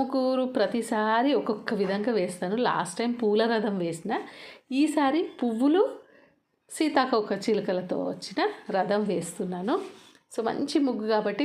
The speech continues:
మీ అందరితో షేర్ చేసుకుంటాను. మరి ముగ్గు షేర్ చేసుకుంటూ నాకు తెలిసిన కొన్ని విషయాలు కూడా మీతో షేర్ చేసుకోవాలనుకుంటున్నాను. మనము కనుమ రోజు ముగ్గు, రథం ముగ్గు స్పెషల్గా ఎందుకు వేస్తాము అని అంటే దీనికి కొన్ని కారణాలు ఉన్నాయి. అందులో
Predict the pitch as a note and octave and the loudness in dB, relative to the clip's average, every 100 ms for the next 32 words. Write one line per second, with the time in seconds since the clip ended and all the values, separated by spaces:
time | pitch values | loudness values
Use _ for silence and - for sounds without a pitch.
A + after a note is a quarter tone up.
0 | D4 - F3+ F#3 F#3 G#3+ G#3 F#3+ F3+ F#3 | 2 0 0 -2 -2 -2 -2 -4 -2 -4
1 | - F#3+ - F#3+ D4+ - - - - C4+ | -4 -8 -6 -4 -4 -6 -14 -8 -2 0
2 | A#3 A#3 C4 D4+ C4+ C4+ C4 C4 B3+ - | 2 0 0 4 4 4 2 0 0 -2
3 | B3+ B3 B3 D4 D4 D4 D4 - A#3+ A3 | 0 0 0 2 4 4 2 2 2 2
4 | A#3+ - C4 C4+ D4+ D4+ C#4 B3+ B3+ A3+ | 2 0 0 0 -2 2 2 2 0 -2
5 | - B3 C4+ C4 B3+ G#4+ - - - - | 0 0 0 0 0 0 -4 -18 -20 -4
6 | G#3+ G#3+ G#3 G#3 F#3+ F3+ G3+ G3 - F#3+ | -2 2 2 2 0 2 0 -2 -4 -2
7 | F3 E3+ - F3 F#3 F3 E3+ C#4+ G#4 - | 0 -2 -6 -4 -4 -2 -2 -2 -4 -10
8 | - - A3 A3 A3 A3+ G#3+ A3 B3+ C4 | -20 -8 -2 0 0 0 2 2 4 4
9 | B3+ C4 B3+ G#3+ F#3+ A3+ G3+ G3+ F3+ F#3 | 2 2 2 0 0 2 4 2 2 4
10 | G#3+ C#4 C#4 A#3 C#4 C#4 A3 A#3+ A#3 A#3 | 6 6 4 4 0 2 0 2 2 2
11 | F#3+ F#3+ G#3+ A3 F#3+ - F#3 F3+ E3+ D#3 | 2 2 0 0 -2 -2 -4 -2 -2 -4
12 | E3 F3+ F3 F3+ F#4 - - - - - | -6 -6 -4 0 -2 -2 -12 -18 -10 -4
13 | C#4+ D4 D4+ C4 A#3+ A3+ A3 F#3 F#3 F#3 | -2 0 2 4 4 0 2 2 2 0
14 | F3 E3 F#3 G#3+ F#4 - G#3+ G#3 B3 | 0 -2 -2 0 0 0 0 0 2